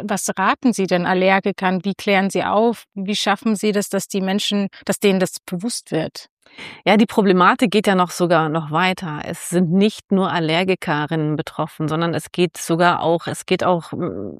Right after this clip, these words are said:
Speaker 2: auf Menschen, die n-, niemals vorher eine Allergie hatten.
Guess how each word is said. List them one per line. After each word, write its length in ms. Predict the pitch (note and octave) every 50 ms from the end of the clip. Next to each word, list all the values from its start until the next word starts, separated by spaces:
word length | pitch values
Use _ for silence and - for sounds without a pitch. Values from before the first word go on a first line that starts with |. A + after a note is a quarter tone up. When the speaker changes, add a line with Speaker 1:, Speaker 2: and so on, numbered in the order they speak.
| - -
Speaker 2:
auf 280 | - - G2+ D3+ D#3+ E3+
Menschen, 500 | G3 E3+ E3+ G3+ G#3+ - - G#3+ G3+ F3
die 260 | - F3+ F3+ F3+ F3+
n-, 160 | F3 F3 E3+ -
niemals 560 | F3+ F#3+ G#3 A#3 A#3+ A#3+ A3+ G#3+ G#3 - -
vorher 320 | - - G#3+ G3+ G3 F#3+
eine 120 | F#3+ F#3+ E3+
Allergie 440 | - E3+ E3 E3 - F#3+ F#3 F#3+ F3+
hatten. 300 | C3 - - C#3 C3+